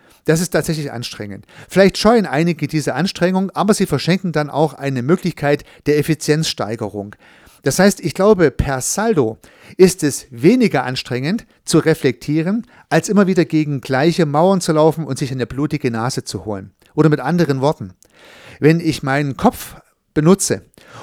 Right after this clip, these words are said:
um meine eigene Haltung zu überprüfen und zu besseren Denküberlegungen zu kommen, die dann besseres Handeln bedingen,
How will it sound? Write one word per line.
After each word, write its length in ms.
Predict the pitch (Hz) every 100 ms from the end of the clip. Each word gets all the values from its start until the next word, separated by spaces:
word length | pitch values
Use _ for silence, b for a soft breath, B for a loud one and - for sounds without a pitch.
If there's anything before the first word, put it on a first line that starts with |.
| B
um 200 | 165 151
meine 280 | 139 143 123
eigene 280 | 147 135
Haltung 360 | 110 185 214 190
zu 100 | -
überprüfen 580 | 165 156 - 196 196 156
und 160 | 147
zu 120 | - 135
besseren 760 | 160 170 165 135 143 131 110 -
Denküberlegungen 1080 | 196 233 - - - 156 147 151 151 131 123
zu 120 | 123
kommen, 320 | - 160 170
die 100 | 147
dann 220 | 131 120
besseres 560 | - 160 147 131 113 -
Handeln 400 | 147 170 180 175
bedingen, 540 | 156 165 170 190 202